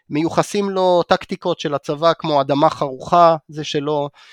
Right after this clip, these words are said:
אה, כמו חביות הנפץ הידועות לשמצה, אומרים שזה רעיון שלו,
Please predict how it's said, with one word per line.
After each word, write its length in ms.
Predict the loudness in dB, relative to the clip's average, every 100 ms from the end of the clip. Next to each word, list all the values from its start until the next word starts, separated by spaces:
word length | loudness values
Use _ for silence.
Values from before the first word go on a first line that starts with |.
| -20 _ -8
אה, 300 | -4 -2 -2
כמו 360 | -2 0 2 0
חביות 440 | 2 2 2 2 4
הנפץ 480 | 2 2 0 0
הידועות 460 | 0 0 0 -2 -2
לשמצה, 440 | -2 -2 -2 0
אומרים 240 | 0 0 -4
שזה 220 | -4 -2
רעיון 340 | 0 0 -2
שלו, 460 | -4 -4 -2 -2